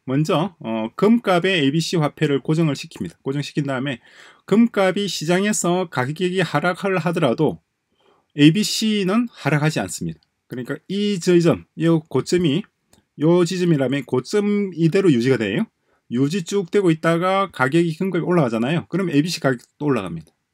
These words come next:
올라가고 또 금값이 내려가죠. 내려가더라도 에이비씨는 또다시 그 가치가 유지되도록 구성을 했습니다. 그리고 또 올라-, 금값이 올라가죠. 금값이 올라가면은 에이비씨도 가치가 올라가고, 그리고 금값이 내려갈 때도 에이비씨는 이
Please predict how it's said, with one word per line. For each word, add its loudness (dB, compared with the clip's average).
올라가고 -4
또 2
금값이 4
내려가죠. 2
내려가더라도 0
에이비씨는 0
또다시 -2
그 2
가치가 -6
유지되도록 -6
구성을 -12
했습니다. -18
그리고 0
또 -4
올라-, 0
금값이 0
올라가죠. 2
금값이 0
올라가면은 0
에이비씨도 2
가치가 -4
올라가고, -2
그리고 2
금값이 4
내려갈 2
때도 -2
에이비씨는 -2
이 0